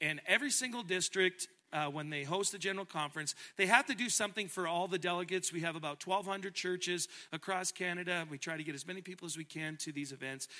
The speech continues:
Happens every two years. And so two thousand ten, we're hosting Edmonton. And the Art Gallery of Alberta had just opened up that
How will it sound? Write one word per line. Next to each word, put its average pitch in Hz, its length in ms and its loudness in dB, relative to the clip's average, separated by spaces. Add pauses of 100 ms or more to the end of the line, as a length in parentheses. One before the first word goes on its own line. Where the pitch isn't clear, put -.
(120)
Happens 156 360 2
every 190 200 -4
two 190 180 2
years. 160 500 0 (240)
And 139 80 -4
so 139 80 -4
two 247 180 0
thousand 233 280 4
ten, 208 180 2
we're 170 120 -4
hosting 190 360 2
Edmonton. 180 460 -2 (340)
And 196 260 6
the 180 200 0 (120)
Art 269 360 10 (220)
Gallery 226 680 6
of 185 160 6
Alberta 175 1160 6 (320)
had 165 220 -2
just 208 540 4
opened 185 460 0
up 156 160 2 (140)
that 139 300 2